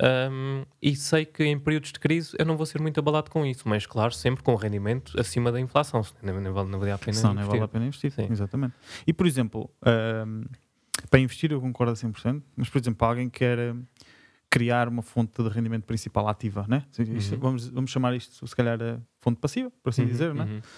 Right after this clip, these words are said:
Speaker 2: E vamos, temos que ter uma fonte de rendimento a-, ativa. Achas que faz sentido diversificar aí?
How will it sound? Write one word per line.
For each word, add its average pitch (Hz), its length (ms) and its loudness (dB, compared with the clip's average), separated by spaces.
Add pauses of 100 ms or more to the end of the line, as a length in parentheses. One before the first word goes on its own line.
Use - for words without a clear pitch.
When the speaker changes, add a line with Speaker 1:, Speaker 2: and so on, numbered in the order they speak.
(240)
Speaker 2:
E 123 60 4
vamos, 120 420 -2
temos 117 200 0
que - 40 -10
ter 117 100 0
uma 117 300 -2
fonte 117 340 -2
de - 80 -10
rendimento 110 380 -2
a-, 110 280 -4
ativa. 98 340 -4 (360)
Achas 120 280 4
que - 40 -18
faz 120 140 4
sentido 120 240 -2
diversificar 113 500 0
aí? 120 220 -2